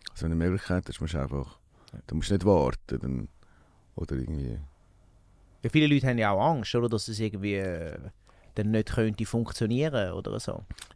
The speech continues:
Speaker 1: Ja, das habe ich auch.
Speaker 2: Das ist auch, aber du
Speaker 1: Ja.
Speaker 2: machst es einfach trotzdem.
Speaker 1: Ja, das
Speaker 2: Ja.
Speaker 1: willst du. Also, es geht mittlerweile einfacher, wenn etwas nicht so funktioniert. Das ist nicht mehr ganz existenziell sofort, oder?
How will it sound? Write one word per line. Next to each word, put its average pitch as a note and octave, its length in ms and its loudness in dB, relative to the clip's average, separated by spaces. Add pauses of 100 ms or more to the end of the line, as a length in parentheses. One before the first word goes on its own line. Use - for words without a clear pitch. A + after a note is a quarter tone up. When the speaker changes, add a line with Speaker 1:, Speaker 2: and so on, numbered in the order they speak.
Speaker 1:
Ja, B1+ 60 -6
das C#2+ 120 -4
habe A#1 160 -4
ich G1+ 80 -4
auch. G1+ 140 -4 (460)
Speaker 2:
Das G#2 100 -2
ist A2 160 -2
auch, G2 220 0
aber F#2 40 -6
du - 100 -4
Speaker 1:
Ja. G2 60 4
Speaker 2:
machst - 220 0
es G2 80 -4
einfach F2+ 180 -8
trotzdem. F#2+ 400 -8
Speaker 1:
Ja, G1+ 120 -4 (360)
das D2+ 100 -10
Speaker 2:
Ja. - 40 -8
Speaker 1:
willst - 260 -6
du. - 40 -20 (240)
Also, E2 220 -2
es - 100 -12
geht A2 260 4
mittlerweile G2+ 440 4
einfacher, G#2 540 2
wenn G2 120 2
etwas - 220 -4
nicht G2+ 180 0
so - 80 -10
funktioniert. G#2 680 0 (540)
Das - 80 -20
ist - 80 -14
nicht F2+ 80 -2
mehr F#2 100 0
ganz E2+ 240 -4
existenziell E2 800 -2
sofort, G#2 560 0
oder? G2 180 -2